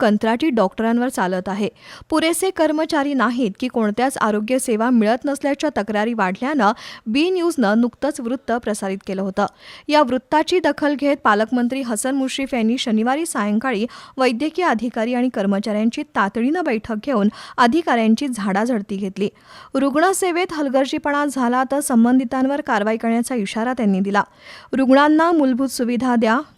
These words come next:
गरोदर माता, स्तनदा माता आणि किशोरवयीन मुली, त्याचबरोबर वृद्धांनाही सर्व आरोग्य सुविधा पुरवा, अशा सूचना नामदार मुश्रीफ यांनी दिल्या.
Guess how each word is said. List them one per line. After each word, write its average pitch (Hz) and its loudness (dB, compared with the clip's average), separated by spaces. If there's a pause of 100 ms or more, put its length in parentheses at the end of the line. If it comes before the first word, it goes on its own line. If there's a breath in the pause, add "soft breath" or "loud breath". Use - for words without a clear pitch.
गरोदर 226 2
माता, 233 2
स्तनदा 220 2
माता 226 2
आणि 269 0
किशोरवयीन 285 0
मुली, 254 2 (320 loud breath)
त्याचबरोबर 285 2
वृद्धांनाही 269 0
सर्व 226 0
आरोग्य 240 0
सुविधा 254 -2
पुरवा, 247 2 (280 loud breath)
अशा 254 0
सूचना 269 -2
नामदार 240 4
मुश्रीफ 233 2
यांनी 196 2
दिल्या. 202 -2